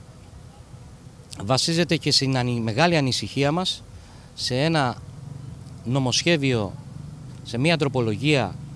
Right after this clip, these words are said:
το οποίο, η οποία, ε, εισάγει σ-, σ-, ως νομοθετικό έργο η Υπουργός, η κυρία Κεφαλογιάννη, η Όλγα, η οποία έρχεται,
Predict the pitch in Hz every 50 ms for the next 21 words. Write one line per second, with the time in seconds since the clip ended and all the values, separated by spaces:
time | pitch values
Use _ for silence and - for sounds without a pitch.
0 | - - - - - - - - - 120 117 - - 151 147 143 135 127 117 104
1 | - - 120 127 120 - - 147 143 131 120 110 95 - - - - - - -
2 | - - - - 107 110 107 104 - 135 127 - - 160 160 147 123 123 120 107
3 | 92 - - - - - - - - - - - - - - - - - - -
4 | - - - - - - - - - - 143 147 - 143 151 139 131 123 - 131
5 | 110 113 - 147 143 139 135 123 113 113 104 87 - - - 120 131 131 - -
6 | 123 117 113 131 143 135 - 131 120 - 117 117 127 135 113 117 104 - 107 95
7 | 90 90 95 110 120 120 110 98 95 98 104 117 147 170 175 - - - - -
8 | - - - - - - - - - - - 135 147 135 - - 196 170 143 139
9 | 151 151 - - 160 - 185 190 202 214